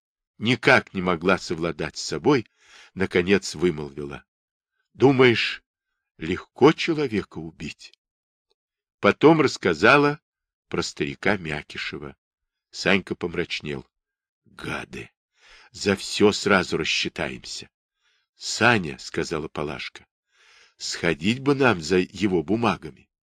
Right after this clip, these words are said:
«Дура!» — рассердился Санька. «Время сейчас бумагами заниматься».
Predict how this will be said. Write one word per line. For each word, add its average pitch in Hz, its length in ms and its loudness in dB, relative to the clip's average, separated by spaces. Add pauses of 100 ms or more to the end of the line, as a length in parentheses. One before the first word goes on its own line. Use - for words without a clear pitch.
(340)
«Дура!» — 98 800 2 (460)
рассердился 80 840 -4
Санька. - 540 -10 (540)
«Время 120 460 6
сейчас 110 560 4
бумагами 92 640 2
заниматься». 73 760 -8